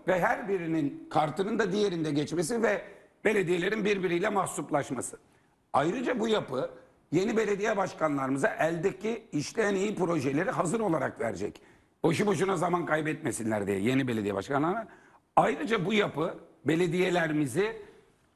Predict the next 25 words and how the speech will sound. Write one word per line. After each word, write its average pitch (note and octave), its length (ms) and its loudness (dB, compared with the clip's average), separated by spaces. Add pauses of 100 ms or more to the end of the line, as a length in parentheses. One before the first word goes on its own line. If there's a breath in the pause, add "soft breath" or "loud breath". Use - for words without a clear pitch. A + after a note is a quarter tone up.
(160)
bir F3+ 300 0
ölçme F3+ 380 0
değerlendirme F3 600 0
sistemi C3+ 360 -2
içinde A2 320 -2
tek F#3+ 320 -2
tip, - 140 -8 (280)
bu C3 100 2
dönemde C#3+ 460 0
bütün F#3 180 0
anketlerimiz C#3+ 680 0
tek - 220 -2
tipti - 280 -8
bizim. B2 300 -2 (580 loud breath)
Tek A#3 260 0
tip F#3 200 -10
ölçme F3 340 0
değerlendirmeyle F3 840 2
üç G#3 180 0
ayda F#3+ 280 0
bir F#3+ 140 -2
belediye F3 360 0
başkanlarımıza E3 640 0
karne E3 360 0
verecek. G#2 360 -4